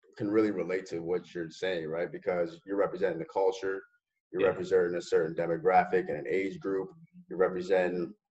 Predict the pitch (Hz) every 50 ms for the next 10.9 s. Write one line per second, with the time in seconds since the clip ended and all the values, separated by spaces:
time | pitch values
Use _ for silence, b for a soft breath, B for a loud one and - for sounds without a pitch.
0 | _ _ _ - 92 95 92 107 95 90 87 87 82 80 80 - - 95 95 90
1 | 85 - - 104 98 98 101 - - 101 98 98 98 - - _ _ - 90 90
2 | 90 92 - 98 95 85 85 85 85 - - _ _ _ _ _ _ _ _ _
3 | _ _ _ _ _ _ _ _ _ _ _ _ _ _ _ _ _ _ _ _
4 | _ _ _ _ _ _ _ _ _ _ _ _ - - - - - 101 98 98
5 | 95 98 98 95 92 78 65 82 87 85 82 80 80 76 69 - - - - -
6 | - 110 92 90 92 95 101 104 101 104 101 98 87 - - 107 101 98 95 92
7 | 101 98 - - 104 101 101 104 113 127 131 123 113 104 95 104 113 123 127 117
8 | 104 104 - 104 95 92 95 95 - - _ _ - - 147 151 147 - 110 107
9 | 107 104 101 95 - 117 113 104 - - - 87 92 92 92 92 92 - 117 104
10 | 92 90 87 92 92 90 87 98 117 117 - 117 95 92 90 87 -